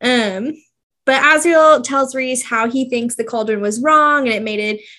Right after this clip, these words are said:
um, Feyre and Rhys and Cassian and Nesta, so he feels like he should have been mated with Elaine. It's like, well, you're not really entitled to her, but okay. Um, and so Rhys orders Azriel to stay away from Elaine,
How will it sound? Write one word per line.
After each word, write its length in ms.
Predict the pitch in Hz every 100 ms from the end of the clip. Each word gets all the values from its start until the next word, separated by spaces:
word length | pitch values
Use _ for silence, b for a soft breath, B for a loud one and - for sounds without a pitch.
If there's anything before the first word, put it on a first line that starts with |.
| -
um, 160 | 220 214
Feyre 340 | 320 302 277
and 100 | 262
Rhys 320 | 285 277 262
and 320 | 233 220 220
Cassian 440 | 214 254 240 262 233
and 120 | 233
Nesta, 320 | 233 240 240
so 360 | 226 233 226 220
he 220 | 226 233
feels 500 | 233 226 226 226 226
like 280 | 220 214 208
he 380 | - 196 196 226
should 140 | 220
have 60 | 226
been 100 | 254
mated 380 | 233 233 240 233
with 180 | 254 262
Elaine. 400 | 269 339 269 190
It's 160 | 196 233
like, 120 | 233
well, 140 | 311
you're 120 | 302 339
not 60 |
really 160 | 269 226
entitled 400 | 208 214 190 196
to 100 | 214
her, 80 | 202
but 140 | 240
okay. 360 | 247 214 170 202 B B B -
Um, 640 | 240 220 196 196 294 - -
and 140 | 277
so 160 | 269 277
Rhys 260 | 254 302 311
orders 320 | 302 302 285
Azriel 420 | 247 277 269 262
to 60 | 254
stay 260 | - 220
away 200 | 339 233
from 220 | 226 240
Elaine, 400 | 208 185 180 254